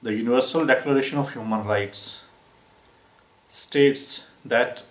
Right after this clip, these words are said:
everyone is entitled to all the rights and freedoms set forth in this declaration without distinction of any kind,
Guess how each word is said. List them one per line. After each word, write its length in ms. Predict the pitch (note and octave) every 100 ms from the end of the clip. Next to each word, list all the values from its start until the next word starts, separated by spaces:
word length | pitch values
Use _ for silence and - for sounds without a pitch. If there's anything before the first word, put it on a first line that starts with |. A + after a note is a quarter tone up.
| _ _ _ _ _ -
everyone 600 | C3 C3 F3 F3+ D#3+ D#3
is 260 | D3+ D3+ -
entitled 1000 | C3 A#2+ A2 B2 A#2 - G#2+ G2 - - _ _ _ _ -
to 160 | - -
all 320 | C3+ C#3+ D#3
the 140 | C#3+ G#2+
rights 440 | G#2+ B2 - -
and 200 | A2 G2+
freedoms 760 | - A#2+ A2 F#2+ G2 G#2 - - _ - _ _ _ _ _ -
set 340 | - D#3+ D#3+
forth 580 | - - G#2+ G2+ G2+ - - -
in 260 | C3 B2
this 220 | B2 D3
declaration 880 | - A2 G#2 G#2 G#2 G2+ - G2+ G2+ - - _ _ _ _ _ - - _ _ _ -
without 760 | G#2+ A#2+ B2 C#3 D#3+ E3 E3 -
distinction 680 | A#2+ B2+ - C3 C3+ - D#3
of 300 | C3+ C#3 - -
any 320 | - D3 F#3 F#3
kind, 580 | - B2 A2 G#2 G#3+